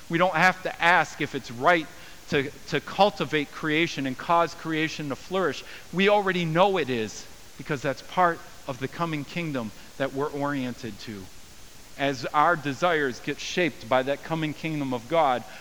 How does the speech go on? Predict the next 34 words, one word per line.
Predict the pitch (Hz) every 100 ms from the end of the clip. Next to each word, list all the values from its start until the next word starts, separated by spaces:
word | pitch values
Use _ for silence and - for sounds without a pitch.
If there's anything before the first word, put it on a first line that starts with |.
| -
we | 147 151
gain | 151 156 147
clarity | - 180 185 175 135 123
on | 131 135
the | 127
things | - 190 196 165
that | - 147
we | 135 156
ought | 147 139 147
to | -
be | 131 139
involved | 127 120 135 135 -
in | 117 107 101 - - -
here | 160 156 151 147
and | 131 113
now, | 113 117 107 95 - - - -
and | 143
how | 123 165 170
we | 165 147 160 110
get | 151 190 - -
to | 131
spend | - - 151 131 107 - - -
our | 127
time | - 175 170 160 147 131
and | 131 135
energy | 147 147 120 113 104 92 -
and | 113 113
resources. | 127 - 120 98 - 101 - - - - - - - - - - - - - - - - - -
And | 101
finally, | - 151 135 120 104 90 - - - - - - - - - - - - - - - 180
we |
need | 170 135
to | 127
remind | 123 113 127 135 123